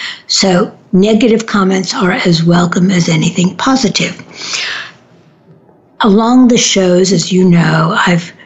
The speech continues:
dealt with sexuality. I deal a lot with sexuality, but I did use this opportunity to see what else really interested people. And that's one of the reasons I called it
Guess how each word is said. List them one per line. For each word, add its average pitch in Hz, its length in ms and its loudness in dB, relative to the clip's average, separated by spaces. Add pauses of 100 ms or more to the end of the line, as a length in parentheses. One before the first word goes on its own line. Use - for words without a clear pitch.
(160)
dealt 214 320 -2
with 175 300 -2
sexuality. 175 1300 -2 (720)
I 226 60 2
deal 262 280 4
a 220 40 4
lot 214 380 2
with 175 120 -8
sexuality, 180 1080 -2 (280)
but 214 120 0
I 208 120 2
did 240 280 2
use 202 280 2
this - 220 -2
opportunity 175 920 0 (600)
to 185 560 2 (340)
see - 260 0
what 269 200 2
else 190 680 -2 (120)
really 202 340 2
interested 190 640 -2
people. - 380 -6 (640)
And 208 140 4
that's 220 460 -2
one 220 200 4
of 202 100 2
the 190 100 2
reasons 170 400 0
I 165 140 -4
called 175 460 -2
it 160 180 -6